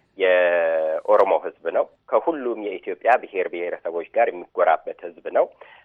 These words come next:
በዚህም ምክንያት ይሄ ቋንቋ በሰፊው በኦሮሚያ ውስጥ ብቻ ሳይሆን በአጎራባች ክልሎችም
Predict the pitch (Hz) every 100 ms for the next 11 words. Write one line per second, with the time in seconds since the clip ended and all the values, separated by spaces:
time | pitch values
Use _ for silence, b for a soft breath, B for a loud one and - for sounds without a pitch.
0 | b 101 123 - 110 117 98 - 120 160
1 | 185 - 104 113 101 101 92 - 175 -
2 | 98 - - - 147 98 98 92 90 85
3 | - 85 - 87 - 98 170 - B B
4 | 175 165 127 104 95 92 - - - -
5 | 117 98 87 85 -